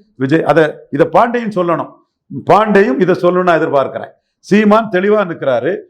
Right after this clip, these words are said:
விஜய் சந்தர்ப்பவாத அரசியல் வியாபாரம் பண்றாருன்னு ரவீந்திரன் துரைசாமி சொல்றத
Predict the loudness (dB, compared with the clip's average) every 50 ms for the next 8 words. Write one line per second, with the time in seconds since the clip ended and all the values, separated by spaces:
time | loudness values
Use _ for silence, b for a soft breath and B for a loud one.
0 | _ _ _ -4 -2 -2 0 -2 -2 0 0 0 0 2 -2 -2 -2 -2 -2 -2
1 | 0 0 0 -2 -2 -2 -6 -8 -4 -2 -2 -2 -2 -2 -4 -6 -6 -8 -10 -8
2 | -2 -2 -2 -2 -2 -6 -12 -14 -16 _ _ _ _ -2 -2 -2 0 -4 -4 -4
3 | -2 -4 -2 0 -2 -2 -2 -2 -4 -2 -2 -2 2 2